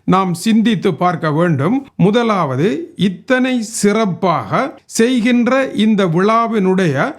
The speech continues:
தலைவர் யார் என்று கேட்டிருப்பார்கள். அங்கே தலைவர் இல்லாமல்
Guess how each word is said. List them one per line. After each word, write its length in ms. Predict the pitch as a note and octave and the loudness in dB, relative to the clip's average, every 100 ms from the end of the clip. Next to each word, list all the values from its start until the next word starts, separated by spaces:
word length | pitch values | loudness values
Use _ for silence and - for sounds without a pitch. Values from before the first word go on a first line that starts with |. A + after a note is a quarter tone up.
| - | -2
தலைவர் 760 | F#3 A3+ B3+ B3 B3+ B3 - | 0 2 0 0 0 -2 -4
யார் 500 | E3+ F#3 G#3 A3+ A3 | 0 2 2 0 -4
என்று 320 | - F#3+ F3 | -2 0 0
கேட்டிருப்பார்கள். 840 | A#3+ G#3 E3+ F#3 D3 D3 B2 A2 F#2+ - | -2 -2 0 -2 -2 -2 -4 -6 -12 -8
அங்கே 680 | - F3+ A#3 E3 D3 F#3 - - | -2 0 2 0 0 -2 -4 -4
தலைவர் 720 | D#3+ G#3 B3+ B3 B3 A3 - | 0 0 0 0 0 -2 -4
இல்லாமல் 840 | E3+ G3+ G#3 F3 A2+ A#2 G#3 D4+ | 0 2 2 0 -2 -2 -2 -2